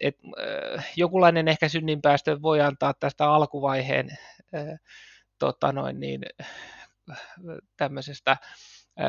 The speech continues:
kaoottisesta tilanteesta, kun ei ollut aikaa miettiä yhteistyötä, mutta nyt sitten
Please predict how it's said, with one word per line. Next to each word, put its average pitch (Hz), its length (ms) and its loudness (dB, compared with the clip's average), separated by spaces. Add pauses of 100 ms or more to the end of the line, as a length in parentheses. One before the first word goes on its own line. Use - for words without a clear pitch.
(160)
kaoottisesta 135 760 4
tilanteesta, 131 880 -6 (120)
kun 135 160 -10
ei 131 120 -4
ollut 139 260 -4
aikaa 135 480 0
miettiä 131 420 -6
yhteistyötä, 135 580 -6
mutta 139 240 -12
nyt 131 160 -16
sitten 135 240 -10